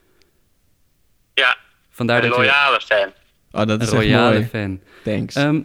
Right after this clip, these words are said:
Speaker 2: nou, eh, nou is er, eh,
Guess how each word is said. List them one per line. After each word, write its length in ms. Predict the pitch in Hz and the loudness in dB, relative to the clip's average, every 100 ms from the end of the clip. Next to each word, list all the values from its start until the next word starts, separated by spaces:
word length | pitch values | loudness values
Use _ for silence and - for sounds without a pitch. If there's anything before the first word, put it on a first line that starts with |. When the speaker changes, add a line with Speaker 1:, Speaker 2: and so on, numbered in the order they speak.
| - _ _ _ _ _ | -8 _ _ _ _ _
Speaker 2:
nou, 420 | 131 139 143 139 | -2 0 0 0
eh, 160 | 131 127 - | 0 -4 -4
nou 340 | 120 123 131 - | -2 0 -2 -6
is 200 | - 135 | -6 -4
er, 220 | 139 127 120 _ | -4 -6 -8 _
eh, 400 | 113 107 101 98 | -8 -6 -4 -6